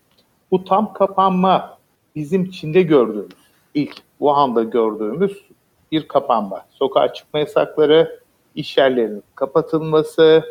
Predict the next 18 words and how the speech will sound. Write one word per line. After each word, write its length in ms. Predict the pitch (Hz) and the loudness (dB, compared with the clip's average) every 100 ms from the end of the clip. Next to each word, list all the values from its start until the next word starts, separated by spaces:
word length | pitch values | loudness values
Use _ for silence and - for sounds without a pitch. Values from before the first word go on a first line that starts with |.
| - _ | -18 _
seyahatlerin 680 | _ 156 139 127 - 113 107 | _ 2 4 2 0 -10 -10
kapatılması, 840 | 107 123 - 165 156 151 147 156 135 | -12 -8 -4 -4 -4 -4 -6 -6 -8
binadan 540 | 131 127 123 175 160 | -2 0 2 0 0
binaya 340 | 147 143 135 | -2 0 2
izinli 760 | 135 135 123 135 143 143 151 - _ _ _ _ _ _ _ _ | 0 -2 -10 -8 -4 0 -2 -2 _ _ _ _ _ _ _ _
geçmek 560 | - 127 - 170 165 - | -2 -2 0 -2 -2 -4
gibi 460 | 127 120 196 196 - _ - | -4 4 4 2 -8 _ 0
bir 260 | 180 190 - _ _ _ _ _ _ _ - | 0 0 -18 _ _ _ _ _ _ _ -8
müdahale 480 | 151 139 131 135 160 | -2 2 4 4 4
var. 280 | 117 - - | 2 -2 -8
Bunun 180 | 151 156 | -6 -6
içine 320 | 147 151 143 | -8 -8 -10
siz 320 | - 151 139 | -8 -10 -8
okulların 460 | 135 - 147 139 143 | -8 -6 -2 -2 -2
kapatılmasını 720 | 151 143 143 139 135 - 139 | -4 -4 -4 -6 -6 -4 -2
engel-, 540 | 131 131 135 117 117 - | -2 0 0 0 -4 0
dahil 240 | 131 135 | 2 2
edebilirsiniz. 880 | 131 135 131 131 127 - 131 131 123 | 2 0 0 -2 -4 -6 0 0 -2